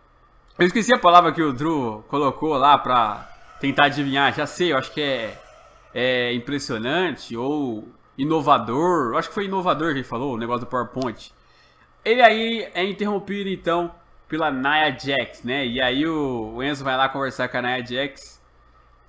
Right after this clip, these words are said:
Aí vai falar, "Ah, como é que você tá?" "Ah, eu tô de boa, então. E aí, beleza?" "Beleza. Então, a gente tinha combinado de se ver um dia, de conversar um dia, né?"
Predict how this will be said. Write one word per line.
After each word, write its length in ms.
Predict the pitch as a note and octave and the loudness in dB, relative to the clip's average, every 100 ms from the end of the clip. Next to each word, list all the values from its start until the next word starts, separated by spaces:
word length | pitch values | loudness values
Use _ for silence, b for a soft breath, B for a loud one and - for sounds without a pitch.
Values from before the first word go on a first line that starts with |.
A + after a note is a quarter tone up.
| - | -6
Aí 240 | A2+ B2+ | 0 0
vai 180 | C3 C#3 | 0 -2
falar, 460 | C#3 A2 G#2 F#3 D#3 | 0 -4 -2 -2 -2
"Ah, 60 | |
como 180 | A2 D3 | -4 -6
é 40 | D#3 | -4
que 60 | |
você 280 | E3 D3+ D3+ | -6 -6 -8
tá?" 480 | D#3+ E3+ E3+ C4+ E4+ | 0 2 2 0 0
"Ah, 60 | B2+ | -2
eu 40 | |
tô 120 | F#3+ | -4
de 120 | A3 B3 | -8 -8
boa, 300 | A3 B3 A3+ | 0 0 0
então. 500 | - B3 F#3+ A2 A#2 C3 | 0 0 0 -4 -10 -8
E 100 | G3 | -4
aí, 180 | F#3+ C#3+ | -2 -2
beleza?" 480 | B2 E3 A3 D3 | -2 0 0 -2
"Beleza. 600 | A2+ E3+ F#3 E3 G3 C3+ A2+ | -8 -8 -4 0 0 -2 -8
Então, 260 | C3 G3 | -4 -2
a 60 | D3+ | 0
gente 140 | E3 | -2
tinha 120 | G3+ | -6
combinado 340 | F#3 G3 F3+ F3 | -8 -6 -6 -6
de 60 | |
se 120 | - G3+ | -6 -6
ver 160 | C#3+ | -4
um 100 | F#3+ | -4
dia, 220 | C3+ C#3+ | -4 -4
de 60 | C#3+ | -4
conversar 400 | C#3 D3 C#3 C#3+ | -4 -6 -4 -4
um 100 | D#3 | -4
dia, 340 | B2 A#2+ D#3 A2+ | -6 -8 -6 -4
né?" 200 | C3 | -6